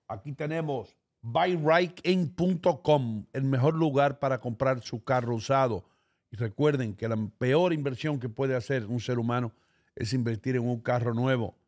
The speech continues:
Usted la maneja un día y ya ha bajado diez mil dólares de precio. ¿Ah? Where have you heard that? Brazil Paradise Grill.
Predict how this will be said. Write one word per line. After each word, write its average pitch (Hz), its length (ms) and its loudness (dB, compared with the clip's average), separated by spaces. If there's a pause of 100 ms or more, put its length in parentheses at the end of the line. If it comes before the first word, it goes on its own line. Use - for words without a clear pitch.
(500)
Usted 185 220 0
la 185 100 0
maneja 175 320 0
un 170 180 0
día 175 220 0
y 160 60 0
ya 151 80 2
ha - 20 0
bajado 151 260 0
diez 143 160 0
mil 143 240 0
dólares 151 320 0
de 123 100 0
precio. - 400 -12 (420)
¿Ah? 170 220 -2 (380)
Where 147 240 -4
have 143 160 -4
you 131 80 -2
heard 139 240 -2
that? 139 220 0 (1700)
Brazil 185 580 4 (540)
Paradise 165 720 2
Grill. 110 480 0